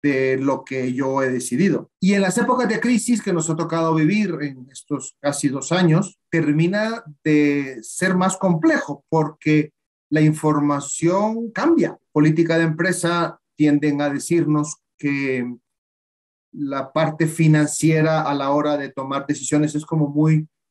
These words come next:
muy cerrada, muy estricta, muy exigente, muy cortante.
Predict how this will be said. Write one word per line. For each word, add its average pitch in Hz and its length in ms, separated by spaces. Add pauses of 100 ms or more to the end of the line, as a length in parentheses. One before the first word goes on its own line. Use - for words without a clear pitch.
(100)
muy 160 200
cerrada, 156 600
muy 156 280
estricta, 151 580
muy 151 300
exigente, 151 720
muy 151 260
cortante. 127 720